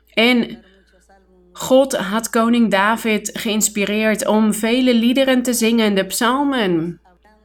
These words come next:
God sprak hier over zijn overblijfsel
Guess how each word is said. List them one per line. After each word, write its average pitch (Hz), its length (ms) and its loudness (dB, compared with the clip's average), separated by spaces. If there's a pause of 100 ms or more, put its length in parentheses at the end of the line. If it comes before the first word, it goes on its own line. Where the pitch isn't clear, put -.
(920)
God 269 480 0
sprak 247 440 -2
hier 240 340 2
over 247 380 2
zijn 233 280 0
overblijfsel 185 1120 0